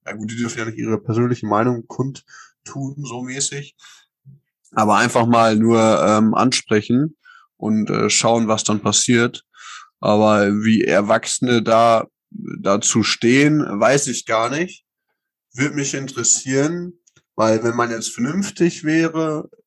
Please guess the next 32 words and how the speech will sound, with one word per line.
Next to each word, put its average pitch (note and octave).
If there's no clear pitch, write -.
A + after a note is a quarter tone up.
dann, A#2+
äh, A2
dürfte B2
man A#2
im A2
Prinzip A#2+
nichts -
dagegen B2
haben, B2
wenn A2
du A2
mich B2
fragst, B2
weil A2
das A2+
halt A2+
diese A2
steuerliche A2
Sache G#2+
ist, A2+
dass A2
da G#2+
halt A2
der A2
Staat A2
irgendwo A2+
dran A2
verdient A#2
und G#2+
wenn A2
du A2
jetzt -